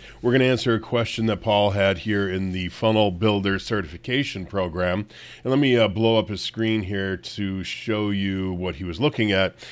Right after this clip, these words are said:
And he was having a problem 'cause he was trying to get these, all these images of these flowers to line up basically in a grid pattern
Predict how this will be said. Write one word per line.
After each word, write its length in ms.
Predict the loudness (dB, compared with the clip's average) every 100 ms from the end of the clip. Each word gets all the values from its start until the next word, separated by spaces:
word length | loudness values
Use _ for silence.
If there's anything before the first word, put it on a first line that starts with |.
| -16 -4
And 80 | 4
he 60 | 6
was 100 | 8
having 240 | 8 8
a 20 |
problem 360 | 6 8 8 6
'cause 140 | 2 2
he 40 |
was 120 | 2
trying 400 | 4 4 4 2
to 200 | -2 -2
get 460 | 2 2 2 -2 -4
these, 580 | -2 0 0 -2 -4 -2
all 220 | 0 0
these 300 | 0 -4 -6
images 460 | -2 -2 -2 -4 -6
of 40 |
these 160 | -8 -4
flowers 580 | 2 2 2 2 0
to 200 | -4 -4
line 320 | 0 0 0 -2
up 180 | -4
basically 600 | -4 -4 -4 -8 -6 -6
in 80 | -6
a 120 | -6
grid 440 | -8 -2 -2 -2 -4
pattern 500 | -2 0 0 -2